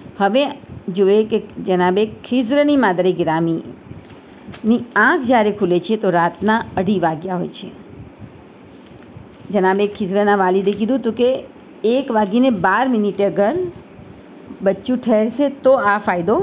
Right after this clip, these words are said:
મળશે કે દુનિયાનો બાદશાહ મળશે. બાજુવાળીએ ફાયદો ઉઠાવ્યો, જુલકરનૈન પેદા થાય છે. પણ એમની આંખ જ્યારે ખુલી તો અઢી વાગી ગયા હતા. પરેશાન થઈને શોહર પાસે આવે છે અને જનાબે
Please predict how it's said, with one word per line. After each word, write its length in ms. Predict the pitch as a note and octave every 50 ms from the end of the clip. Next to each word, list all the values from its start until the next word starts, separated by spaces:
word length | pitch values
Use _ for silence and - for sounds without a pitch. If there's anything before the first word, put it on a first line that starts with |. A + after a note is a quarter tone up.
| G4 F#4 -
મળશે 320 | G3 G#3+ G3+ G3 - G#3 F#3
કે 120 | F#3 G3
દુનિયાનો 380 | F#3+ F3+ F3 F3 F3 D#3+ E3+ F3
બાદશાહ 380 | D#3 D3+ E3 - - - - E3+
મળશે. 320 | G3+ - D3+ - - - -
બાજુવાળીએ 600 | E3 F3 E3 E3 E3+ A3 A3+ A3+ A3 A#3 B3 A#3
ફાયદો 280 | G#3+ B3 A#3 A3 B3 B3+
ઉઠાવ્યો, 440 | A#3 A#3+ A#3 B3 B3 C4 D4 E4 G#4+ - - - - - - - - - - - - - - - - -
જુલકરનૈન 720 | E3+ G3 G3 F#3+ F#3 G#3+ G#3 G3+ G#3+ A3 A#3+ B3+ C4+ C4 C4 - - - - - -
પેદા 280 | G#3 F3+ F3 F3+ E3+
થાય 200 | E3 - F3 E3
છે. 160 | - - - - D#3 E3 - - - - - - - - - - - - -
પણ 200 | - B3+ C#4 B3+ C#4 -
એમની 300 | A3 G#3 G#3+ A#3+ C#4 D4+
આંખ 200 | D4 C#4+ C#4+ A#3
જ્યારે 220 | C#4+ C#4 C4+ C#4
ખુલી 260 | C4+ C4+ B3 B3+ C4
તો 80 | B3+ A#3
અઢી 200 | - F#3+ E3 F3
વાગી 280 | F3 F3+ F3+ F3 F3+ E3+
ગયા 200 | - F3 F3 -
હતા. 160 | F3+ F3+ -
પરેશાન 600 | - F#3 F3+ F#3 F3+ - - G#3 A3 B3+ D4+ D4+
થઈને 260 | D4+ C4+ C4 B3+ C#4 C#4
શોહર 340 | B3+ C4+ F#3+ F#3 F#3+ F3+ F3
પાસે 300 | F3+ F3+ F3+ F3+ - F#3+
આવે 200 | - - - F3+
છે 180 | - - A3 - - - - - - - - - - - - - - - - - - -
અને 200 | F#3+ F#3+ F#3+ F#3+ F3+ F3 F3 F3 - - - - - - G3
જનાબે 420 | F#3 G#3 G#3+ F#3+ F#3+ F#3+ F3+ F#3